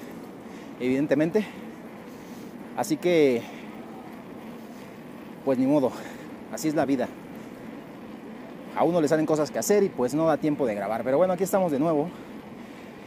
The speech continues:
Mucha gente pregunta por qué no subo, eh, más suplementos al canal o más proteínas, dando mi opinión, etcétera. A ver, gente,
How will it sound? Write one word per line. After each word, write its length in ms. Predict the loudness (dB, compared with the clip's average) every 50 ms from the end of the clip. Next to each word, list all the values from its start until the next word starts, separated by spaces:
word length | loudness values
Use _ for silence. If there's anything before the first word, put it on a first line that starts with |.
| -12 -8 -6
Mucha 240 | -2 0 6 6 6
gente 280 | 6 6 4 4 4
pregunta 400 | 4 4 4 4 4 2 2 2
por 160 | 2 2 0 2
qué 100 | 2 2
no 140 | 2 2
subo, 460 | 0 0 -2 0 4 6 6 6 6 4 2 -10 -12 -14 -14 -14 -14 -14 -14 -14 -14 -14 -14 -14 -14 -14 -14 -14 -14 -14 -12 -14 -14 -14 -16 -16 -14 -14 -8 0
eh, 560 | 2 4 4 6 6 6 6 6 6 6 6 6
más 400 | 6 4 4 6 6 6 6 6
suplementos 640 | 4 2 2 4 4 4 4 4 2 2 2 0 0
al 140 | 0 -2 -2
canal 340 | 0 2 4 6 6 6
o 60 | 6 6
más 400 | 4 2 2 2 0 -2 -8 -8 -10 -12 -12 -12 -12 -14 -12 -6 0
proteínas, 640 | 2 2 4 4 4 4 6 4 4 4 4 4 4
dando 180 | 4 4 4 2
mi 80 | 2
opinión, 500 | 0 0 -2 0 2 2 2 4 4 2
etcétera. 400 | 2 0 0 -2 0 0 0 -2 -2 -6 -12 -12 -12 -12 -12 -12 -12 -12 -12 -12 -12 -12 -14 -14 -14 -10 -4
A 140 | 2 4 6
ver, 160 | 6 6 4
gente, 240 | 4 0 -4 -4 -6